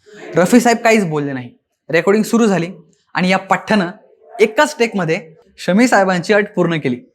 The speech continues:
रेकॉर्डिंग झाल्यानंतर शम्मी साहेब स्वतः पळत गेले आणि त्यांना गच्च मिठी मारली आणि त्यांना म्हणाले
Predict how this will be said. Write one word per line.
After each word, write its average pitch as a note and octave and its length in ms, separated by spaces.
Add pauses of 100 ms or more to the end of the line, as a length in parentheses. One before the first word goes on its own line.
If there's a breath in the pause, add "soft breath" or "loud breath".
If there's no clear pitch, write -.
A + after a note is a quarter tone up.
(300)
रेकॉर्डिंग D3 340
झाल्यानंतर D#3 580
शम्मी D3 240
साहेब D#3 180
स्वतः D#3 220
पळत D#3 300
गेले F3+ 300 (340 soft breath)
आणि C#3+ 120
त्यांना D3 320 (180)
गच्च B3+ 200
मिठी A3+ 220
मारली C3+ 240 (180)
आणि C3+ 120
त्यांना C#3+ 240
म्हणाले D3+ 300